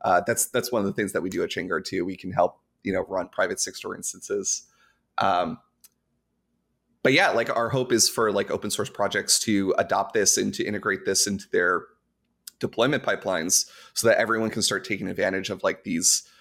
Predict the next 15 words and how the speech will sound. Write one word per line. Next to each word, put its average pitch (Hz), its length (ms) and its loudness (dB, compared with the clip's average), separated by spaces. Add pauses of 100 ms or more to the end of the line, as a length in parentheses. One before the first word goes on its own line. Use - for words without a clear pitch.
(220)
public 117 260 2
transparency 98 580 -4
logs 90 380 2
and 98 100 -2
this, 95 160 -4
this, - 320 -10 (220)
this - 160 -2
information 95 520 -2
and 90 80 -6
metadata 80 520 -2
that's - 340 -6 (120)
sort - 220 -4
of - 80 -6
freely - 360 -8
available. - 460 -2